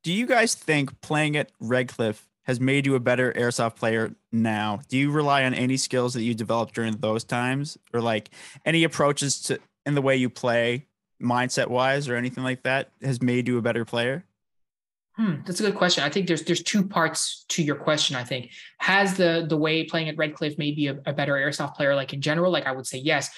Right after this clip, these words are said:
Speaker 2: Do I have skills that I learned at Red Cliff that I apply at Frontline? The answer would be probably not really. Um, for me anyway, like, I think maybe, you know, concealment or being aware of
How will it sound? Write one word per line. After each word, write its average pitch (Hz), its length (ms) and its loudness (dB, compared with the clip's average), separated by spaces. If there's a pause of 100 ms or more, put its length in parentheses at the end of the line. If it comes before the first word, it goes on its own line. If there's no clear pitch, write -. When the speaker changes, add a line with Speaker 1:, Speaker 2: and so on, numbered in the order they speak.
(240)
Speaker 2:
Do 180 240 6
I 165 120 6
have 165 180 2
skills 165 400 2
that 156 100 0
I 147 80 0
learned 147 340 -2
at 143 160 -4
Red 160 160 0
Cliff 165 240 -4
that 143 100 -4
I 139 100 0
apply 139 280 -2
at 131 100 -8
Frontline? 160 380 0
The 143 120 -2
answer 151 240 0
would 135 80 -6
be 139 240 -6 (240)
probably 190 460 -2
not 143 340 -2
really. 165 440 -4 (480)
Um, 135 540 -4 (260)
for 202 180 4
me 180 220 6
anyway, 156 280 2
like, 135 160 -2
I 156 60 2
think 160 160 0
maybe, 151 380 -2 (100)
you 196 80 2
know, 143 140 2
concealment 170 580 2
or 175 80 2
being 156 240 2
aware 143 560 0
of 143 380 -2